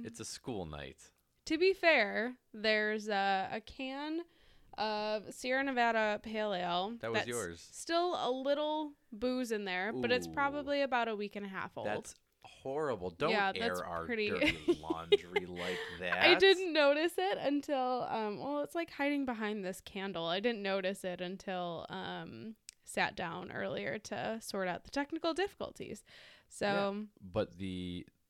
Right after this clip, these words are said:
Speaker 1: the protein thing that I have here
Speaker 2: Mm-hmm.
Speaker 1: is from Pure Native.
Speaker 2: Oh.
Speaker 1: It is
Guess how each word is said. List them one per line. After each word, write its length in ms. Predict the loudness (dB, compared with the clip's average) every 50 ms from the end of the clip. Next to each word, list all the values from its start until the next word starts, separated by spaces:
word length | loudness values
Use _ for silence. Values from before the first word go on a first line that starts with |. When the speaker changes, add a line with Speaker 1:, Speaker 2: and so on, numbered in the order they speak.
| _ -16
Speaker 1:
the 80 | -16
protein 720 | -8 -4 -4 -4 -4 -4 -6 -6 -6 -6 -6 -8 -10 -14 -16 _ _ _ _
thing 160 | -12 -8 -8
that 120 | -8 -6 -6
I 80 | -6
have 300 | -4 -4 -4 -4 -6 -8
here 320 | -8 -6 -4 -2 -2 -2 -2
Speaker 2:
Mm-hmm. 180 | -4 -4 -6 -6
Speaker 1:
is 160 | -8 -8 -10
from 200 | -10 -12 -12 -12
Pure 300 | -12 -14 -10 -8 -8 -6
Native. 480 | -6 -6 -8 -6 -6 -6 -6 -8 -8 -12 -16 -18 -8 -4
Speaker 2:
Oh. 580 | -2 -2 0 0 0 0 0 -2 -4 -6 -6 -6
Speaker 1:
It 80 | -6 -6
is 300 | -6 -6 -6 -8 -10